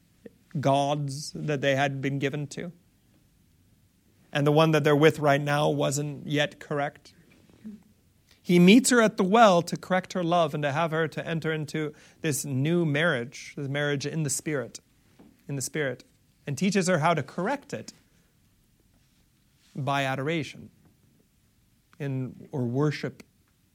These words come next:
in the Spirit and truth, in worship in spirit and truth.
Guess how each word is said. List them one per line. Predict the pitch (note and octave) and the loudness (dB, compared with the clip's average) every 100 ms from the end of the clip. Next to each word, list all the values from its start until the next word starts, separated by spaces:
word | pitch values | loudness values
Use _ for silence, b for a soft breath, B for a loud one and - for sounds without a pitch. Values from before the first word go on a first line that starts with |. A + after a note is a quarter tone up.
| _ | _
in | C#3 | -12
the | B2 | -10
Spirit | - C3+ A#2+ A#2+ - | -10 -10 -10 -12 -14
and | B2 | -16
truth, | - C3 A#2 _ _ _ _ _ _ _ _ | -10 -10 -10 _ _ _ _ _ _ _ _
in | C3+ B2+ | -10 -6
worship | C#3+ C3 C#3 | -6 -6 -12
in | C3+ | -14
spirit | B2+ C#3 B2+ B2+ | -14 -12 -12 -12
and | B2+ | -14
truth. | - A#2+ | -14 -14